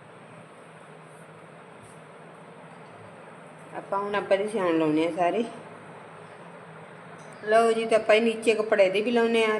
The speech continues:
ਤੇ ਇਹਦੇ ਵੀ ਲਾਉਣੇ ਆ, ਦੋਨਾਂ ਦੇ ਨੀਚੇ ਕੱਪੜਾ ਆਪਾਂ ਇਸ ਤਰ੍ਹਾਂ ਸਿਉਣਾ ਜਿਹੜੀ ਲਾ ਕੇ ਲਿਆਵਾਂਗੇ। ਇਹਦਾ ਆਪਾਂ ਵੱਧ ਲੈਤਾ, ਇਹਦਾ ਆਪਾਂ ਵਿੱਚ ਨੂੰ ਮੋੜ, ਮੂੰਹ ਮੋੜਾਂਗੇ ਇਸ ਤਰ੍ਹਾਂ, ਇਸ ਤਰ੍ਹਾਂ।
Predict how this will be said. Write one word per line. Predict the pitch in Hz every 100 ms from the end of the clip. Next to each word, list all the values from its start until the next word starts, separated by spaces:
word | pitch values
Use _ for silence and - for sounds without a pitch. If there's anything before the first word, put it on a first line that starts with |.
| 220
ਤੇ |
ਇਹਦੇ | 202 175 175
ਵੀ | 175 214
ਲਾਉਣੇ | 208 208
ਆ, | 202
ਦੋਨਾਂ | 196 196 208
ਦੇ | 214
ਨੀਚੇ | 208 208 190
ਕੱਪੜਾ | 185 190 180
ਆਪਾਂ | 180
ਇਸ | 185
ਤਰ੍ਹਾਂ | 180 - 185
ਸਿਉਣਾ | 185 180 170
ਜਿਹੜੀ | 170 196
ਲਾ | 196 180
ਕੇ | 185
ਲਿਆਵਾਂਗੇ। | 190 196 180 180
ਇਹਦਾ | 185
ਆਪਾਂ | 202 180
ਵੱਧ | 160 151
ਲੈਤਾ, | 190 202 208
ਇਹਦਾ | 196 202
ਆਪਾਂ | 202
ਵਿੱਚ | 185 180 -
ਨੂੰ | 180 175
ਮੋੜ, | 165 180 202
ਮੂੰਹ | 190 156 170 180
ਮੋੜਾਂਗੇ | 202 196 190 185
ਇਸ | 180 190
ਤਰ੍ਹਾਂ, | 196 190 - - - - - - - - - - - 170
ਇਸ | 185 -
ਤਰ੍ਹਾਂ। | 196